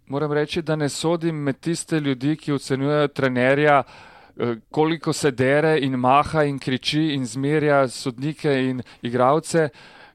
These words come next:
kajti moram reči, da je to puhlica in poza.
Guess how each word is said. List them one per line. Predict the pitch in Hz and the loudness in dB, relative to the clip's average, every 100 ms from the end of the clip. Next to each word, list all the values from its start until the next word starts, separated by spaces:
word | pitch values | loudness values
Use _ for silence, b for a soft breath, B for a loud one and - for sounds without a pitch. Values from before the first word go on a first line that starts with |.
| - | -4
kajti | 143 135 _ 147 143 139 135 - - | -2 -2 _ -2 0 0 -2 -8 -18
moram | - 156 151 139 | -6 -2 0 2
reči, | 135 147 | 0 0
da | 131 | 0
je | 127 | 0
to | - 139 | 0 -4
puhlica | - 151 - 135 - 131 120 | -2 -4 -2 -6 -2 -2 -2
in | 117 | -4
poza. | - 135 127 110 | -2 0 2 2